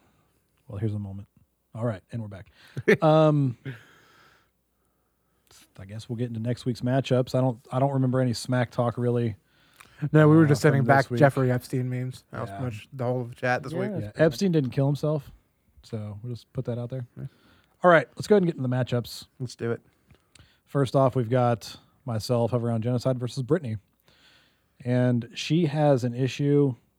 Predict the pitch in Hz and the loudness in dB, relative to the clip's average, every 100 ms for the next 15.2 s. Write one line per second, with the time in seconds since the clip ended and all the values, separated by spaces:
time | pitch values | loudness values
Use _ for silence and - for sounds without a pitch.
0 | _ _ _ - 117 110 - 190 101 87 | _ _ _ -8 -6 -4 -2 -2 -2 -8
1 | - 123 127 135 113 127 127 123 123 135 | -6 -6 -4 -4 -2 -2 -2 -2 -2 0
2 | 147 131 - - 147 135 127 123 131 123 | -2 -4 -6 -6 -2 0 -2 -4 -4 -4
3 | 135 120 110 110 - 123 120 - 117 113 | -4 -4 -6 -8 -6 -4 -4 -4 -4 -4
4 | - 117 120 117 120 113 120 110 113 110 | -4 -4 -2 -4 -4 -6 -6 -8 -8 -8
5 | 110 110 110 110 - _ _ _ _ _ | -10 -10 -10 -12 -14 _ _ _ _ _
6 | - 117 120 123 120 120 110 _ - 127 | -8 0 2 2 2 0 -4 _ -6 -2
7 | 127 113 123 120 147 135 135 135 135 131 | 0 0 -2 2 2 4 0 2 0 0
8 | 135 - 120 110 123 131 127 - 123 117 | -2 -2 -8 -2 0 2 0 -4 -10 -8
9 | 113 113 113 123 127 123 107 - 117 117 | -8 -8 -4 -6 -6 -8 -8 -4 -2 -2
10 | 113 104 - - _ _ _ - 135 123 | -4 -6 -12 -20 _ _ _ -4 -2 0
11 | 120 120 117 98 113 107 113 117 110 123 | -2 -2 -4 -4 -6 -6 -6 -6 -4 -4
12 | 117 104 101 101 143 147 143 139 - - | -4 -8 -12 -4 0 0 0 -2 -6 -20
13 | _ _ _ _ _ _ 120 117 113 120 | _ _ _ _ _ _ -8 -6 -6 -8
14 | 101 110 117 170 147 131 127 127 127 113 | -10 -6 0 2 2 -2 -2 -2 -2 -6
15 | - | -10